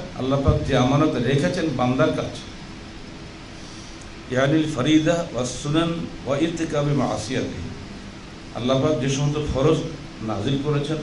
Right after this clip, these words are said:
যেসব সুন্নত আদায়ের জন্য তার রসুলের মাধ্যমে নির্দেশ দিয়েছেন, এবং যে ব-, যে সমস্ত অন্যায় কাজ থেকে বিরত থাকার নির্দেশ দিয়েছেন,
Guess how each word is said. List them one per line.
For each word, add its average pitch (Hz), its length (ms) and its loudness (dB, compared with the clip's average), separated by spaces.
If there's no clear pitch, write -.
যেসব 139 320 0
সুন্নত 143 420 4
আদায়ের 135 360 6
জন্য 143 260 4
তার 117 220 0
রসুলের 139 340 2
মাধ্যমে 139 300 0
নির্দেশ 120 480 0
দিয়েছেন, 147 300 -2
এবং 131 200 2
যে 139 120 4
ব-, 147 200 4
যে 143 80 -4
সমস্ত 170 340 -4
অন্যায় 139 500 2
কাজ 143 220 -2
থেকে 139 180 0
বিরত 147 500 2
থাকার 151 240 2
নির্দেশ 120 560 -2
দিয়েছেন, 160 320 2